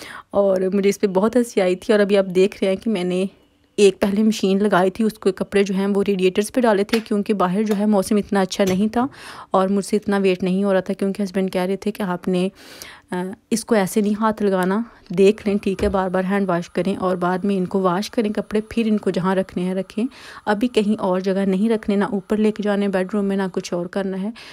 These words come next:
तो मैंने एक मशीन पहले लगाई, उनको कपड़े जो हैं ड्राई किए स्पेशल हीटर on करके,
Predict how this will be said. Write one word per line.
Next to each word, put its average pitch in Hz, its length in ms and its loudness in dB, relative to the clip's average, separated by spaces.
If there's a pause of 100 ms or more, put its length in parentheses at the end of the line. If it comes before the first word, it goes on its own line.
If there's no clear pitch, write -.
(260)
तो 214 60 0
मैंने 196 260 0
एक 196 320 0
मशीन 233 240 0
पहले 214 240 0
लगाई, 202 300 2
उनको 190 320 -2
कपड़े 208 300 0
जो 202 100 0
हैं 196 260 0
ड्राई 185 280 -2
किए 202 320 -2 (280)
स्पेशल - 440 0 (200)
हीटर 196 280 4
on 180 200 2
करके, 190 380 0